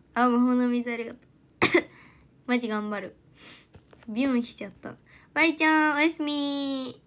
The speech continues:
<coughs> 三食食べます、ちゃんとね。十時のお知らせです。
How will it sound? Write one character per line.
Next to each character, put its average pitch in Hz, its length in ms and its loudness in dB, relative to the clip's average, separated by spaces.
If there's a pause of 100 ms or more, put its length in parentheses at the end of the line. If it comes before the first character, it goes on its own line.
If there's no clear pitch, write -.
(200)
<coughs> - 720 0
三 349 260 -2
食 247 180 -6
食 214 120 -10
べ 208 60 -8
ま 220 160 -4
す、 226 200 -12
ち - 100 -20
ゃ 202 40 -14
ん 190 80 -16
と 208 120 -16
ね。 202 200 -14 (1900)
十 226 180 -2
時 208 100 -8
の 202 100 -10
お - 20 -12
知 190 140 -14
ら 214 120 -8
せ 202 60 -14
で 214 260 -8
す。 - 220 -20